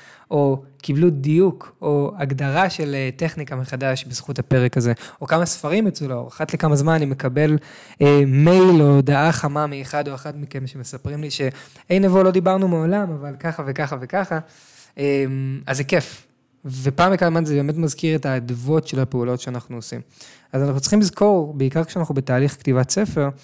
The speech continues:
שאנחנו לא באמת רואים את הכל. אנחנו לא מצליחים אף פעם לראות את התמונה הרחבה, אנחנו תמיד מצליחים לראות זווית אחת ספציפית, אבל האדוות של הפעולות שלנו ממשיכות לגדול וממשיכות להשפיע, וגם אם כתבנו ספר והוא,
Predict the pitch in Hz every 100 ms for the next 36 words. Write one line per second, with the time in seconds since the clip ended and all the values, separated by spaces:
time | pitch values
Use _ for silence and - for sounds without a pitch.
0 | - - - - 156 139 180 240 294 202
1 | 202 156 160 165 143 131 _ _ _ _
2 | _ _ 151 139 165 131 107 143 151 185
3 | - 196 190 - 170 - 165 147 151 143
4 | 135 135 135 131 120 120 120 131 135 170
5 | 175 143 151 143 139 151 - - - _
6 | 151 131 131 135 185 175 - 143 - 131
7 | - 127 - 120 120 131 127 120 123 151
8 | 190 202 185 185 180 190 190 190 196 208
9 | - _ _ _ _ _ _ _ _ _
10 | - - - 151 131 - 127 147 151 151
11 | 131 147 151 135 123 131 127 143 151 135
12 | - - 151 143 131 131 151 156 147 160
13 | 160 - 175 170 165 143 143